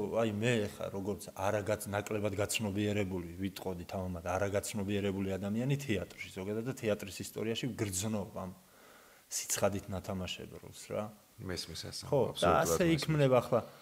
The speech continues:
Speaker 1: მე მრჩება, ინფორმაცია კი აღარ მაინტერესებს იქ მერე, ვინ რა ითამაშა. მე ზუსტად ის განცდა მრჩება რა, ემო-, ემოცია უნდა დამიტოვოს იმან, რომ გავხდე უკეთესი.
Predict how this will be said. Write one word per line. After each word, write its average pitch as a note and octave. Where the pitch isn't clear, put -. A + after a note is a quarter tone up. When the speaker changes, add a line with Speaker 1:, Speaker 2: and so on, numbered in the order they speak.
Speaker 1:
მე B2+
მრჩება, B2
ინფორმაცია C#3+
კი C#3+
აღარ B2+
მაინტერესებს A2+
იქ F#2+
მერე, F#2
ვინ F#2
რა F#2+
ითამაშა. F#2
მე A#2+
ზუსტად A2
ის G#2+
განცდა F#2+
მრჩება F#2
რა, G#2+
ემო-, G#2
ემოცია G2+
უნდა F#2+
დამიტოვოს F#2+
იმან, A2
რომ D3
გავხდე G2+
უკეთესი. G2+